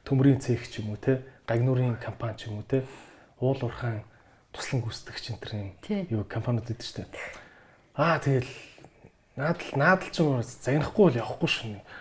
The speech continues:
Speaker 1: Худлаа К П I май гэд систем нэвтрүүл наад л ч, наад л ч харахгүй. Тэгэл зүгээр хаяанд баг, хаяа баг өрөөндөө оруулж ирж чаад чи юу яах гэдэг юм ингээд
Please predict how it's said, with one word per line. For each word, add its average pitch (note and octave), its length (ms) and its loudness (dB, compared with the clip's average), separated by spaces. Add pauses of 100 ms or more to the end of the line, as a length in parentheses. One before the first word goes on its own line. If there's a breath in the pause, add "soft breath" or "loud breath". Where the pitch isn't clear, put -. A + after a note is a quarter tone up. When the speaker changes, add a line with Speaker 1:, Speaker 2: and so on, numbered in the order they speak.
(200 loud breath)
Speaker 1:
Худлаа - 320 -4
К - 160 -4
П D3 160 4
I B2 180 2
май G#2+ 300 -6
гэд F#2+ 160 -8 (420 loud breath)
систем - 400 4
нэвтрүүл - 320 -8
наад - 220 -12
л - 80 -14
ч, - 80 -14 (100)
наад - 240 -4
л - 80 -10
ч - 60 -8
харахгүй. B2+ 840 0
Тэгэл - 260 -14 (1080 loud breath)
зүгээр B2+ 160 2
хаяанд E3+ 320 8
баг, C3 260 2
хаяа D#3+ 300 6
баг B2+ 180 4
өрөөндөө D3+ 320 6
оруулж A2+ 320 -2
ирж - 140 -6
чаад A2 200 -2 (380 loud breath)
чи G#3+ 160 10
юу G3+ 80 12
яах F3 240 6
гэдэг C#3+ 240 -2
юм A#2+ 80 0 (160)
ингээд G2 120 -8